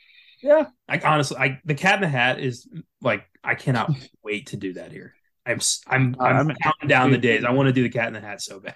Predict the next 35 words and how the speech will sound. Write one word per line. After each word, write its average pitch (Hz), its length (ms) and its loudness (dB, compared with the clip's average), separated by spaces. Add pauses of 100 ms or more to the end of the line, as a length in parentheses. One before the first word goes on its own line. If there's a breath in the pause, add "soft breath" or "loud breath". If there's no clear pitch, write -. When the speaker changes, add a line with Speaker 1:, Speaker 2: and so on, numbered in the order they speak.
Speaker 2:
I've 135 100 2
been 156 220 4
holding 139 400 2
off 127 220 2
as 120 100 -6
much 120 220 -8
as 127 40 -6
I 117 100 -2
can 110 220 -4
'cause - 80 -10
I 117 40 -4
don't 117 240 -2
wanna 117 240 -2
<laughs> - 0 -
revisit 113 400 -4
that 160 180 2
movie. 143 340 2 (260 loud breath)
Um, 165 480 4 (420 soft breath)
there's 196 280 6
someone, 208 360 -4
I 156 100 -2
forgot, 156 320 -2
it 135 60 -6
was 156 180 -4
one 180 140 -4
of 190 80 -2
the 160 80 -4
bloopers. 135 560 -2
I, 135 240 -2 (120)
just - 200 -14
'cause 151 120 0
we 139 60 2
mentioned 117 300 -2
Will 110 80 2
Ferrell. 110 360 2